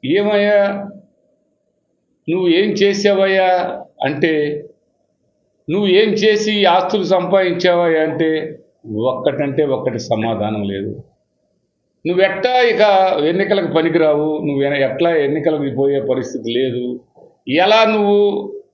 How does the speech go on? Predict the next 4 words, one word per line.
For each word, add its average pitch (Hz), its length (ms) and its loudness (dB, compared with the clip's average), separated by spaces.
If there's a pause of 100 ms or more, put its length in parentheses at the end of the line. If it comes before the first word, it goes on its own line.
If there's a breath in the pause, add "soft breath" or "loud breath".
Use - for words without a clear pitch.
పోటీ 165 240 0
చేయలేవు, 147 840 0 (380)
చేసినా 240 400 2
ఓడిపోతావు. 143 800 2